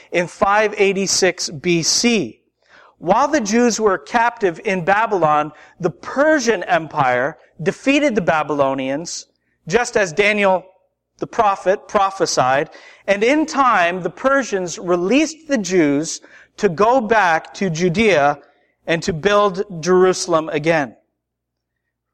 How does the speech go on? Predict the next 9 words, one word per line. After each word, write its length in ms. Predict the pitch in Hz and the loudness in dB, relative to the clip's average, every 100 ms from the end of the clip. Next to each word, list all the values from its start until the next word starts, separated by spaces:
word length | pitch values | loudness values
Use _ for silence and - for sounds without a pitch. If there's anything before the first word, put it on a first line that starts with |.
| _ _ _ _ _ | _ _ _ _ _
So 640 | - - 226 214 202 196 | -6 0 2 4 2 0
that's 280 | 175 240 - | -2 -2 -2
in 100 | 214 | -4
about 320 | 196 185 185 | 0 0 0
the 60 | 175 | -4
five 360 | - 175 165 - | -2 0 0 -2
thirties 760 | - 175 147 113 98 - - 147 | 0 2 0 -4 -12 -16 -16 -12
B 160 | 135 156 | -4 -2
C. 460 | 131 - 160 113 | -2 0 -2 -2